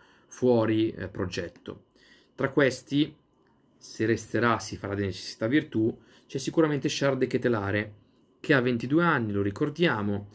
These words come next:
quest'anno ha fatto in totale trentadue partite con un assist, non trentadue partite intere, in totale millecentouno minuti in Serie A,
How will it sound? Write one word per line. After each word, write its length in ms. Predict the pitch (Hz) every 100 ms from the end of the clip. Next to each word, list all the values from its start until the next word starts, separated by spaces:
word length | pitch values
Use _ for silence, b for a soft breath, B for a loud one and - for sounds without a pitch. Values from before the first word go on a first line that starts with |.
| B B B
quest'anno 480 | 147 - 107 113 113
ha 40 |
fatto 300 | - 101 101
in 60 | 98
totale 480 | 104 110 104 98
trentadue 400 | 101 113 107 104
partite 400 | 101 123 98 95
con 360 | 101 98 95 107
un 140 | 117 104
assist, 640 | - - 101 - 104 98 - _ _
non 180 | 101 101
trentadue 340 | 107 92 101
partite 360 | 98 95 110 143
intere, 560 | 147 113 92 95 104 - B B B B
in 100 | 95
totale 340 | 92 104 101 101
millecentouno 1080 | 107 113 101 - 110 104 107 104 104 104
minuti 380 | 101 107 104 98
in 160 | 101 95
Serie 380 | - 104 113 98
A, 200 | 107